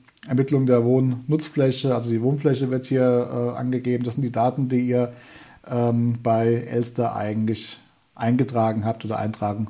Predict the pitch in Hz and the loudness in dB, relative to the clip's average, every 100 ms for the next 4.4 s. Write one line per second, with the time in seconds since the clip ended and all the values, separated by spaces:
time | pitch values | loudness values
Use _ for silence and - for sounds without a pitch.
0 | - - 101 107 98 - - _ _ - | -6 -4 0 0 -2 -6 -16 _ _ -20
1 | - - - - - 117 110 98 123 120 | -20 -20 -20 -20 -10 0 2 2 -2 4
2 | 139 165 160 165 147 147 143 127 131 127 | 4 6 6 6 4 4 6 6 6 6
3 | 127 123 120 - 127 127 117 127 - 143 | 6 4 -4 2 4 6 4 0 0 -4
4 | 139 120 120 117 | 0 2 2 0